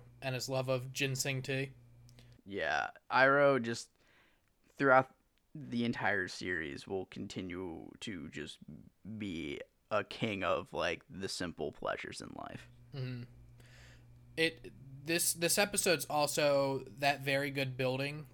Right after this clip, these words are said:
Speaker 1: block episode. We find a, out a, like, a significant amount more about the Fire Nation and their plans to take over the world,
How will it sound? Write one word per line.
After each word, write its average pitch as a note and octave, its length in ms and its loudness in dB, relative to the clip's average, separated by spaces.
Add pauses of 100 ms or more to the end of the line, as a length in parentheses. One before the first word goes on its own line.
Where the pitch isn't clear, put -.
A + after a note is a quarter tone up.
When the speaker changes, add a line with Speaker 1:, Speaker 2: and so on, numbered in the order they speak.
Speaker 1:
block D#3 420 -2 (280)
episode. F#3 600 2 (500)
We D#3 160 2
find F3 360 6
a, C#3+ 240 2 (100)
out D#3 380 6
a, D3+ 160 0 (100)
like, C#3 340 0
a E3 100 -4
significant G3+ 540 2
amount C#3 340 0
more G3 260 0
about C3+ 220 0
the B2 60 -12
Fire G3+ 320 -2
Nation C#3+ 360 -4
and C3+ 100 -2
their C3 80 0
plans C#3+ 440 -4
to - 80 -12
take C#3 220 0
over B2+ 220 0
the A#2+ 80 -10
world, D3+ 480 -2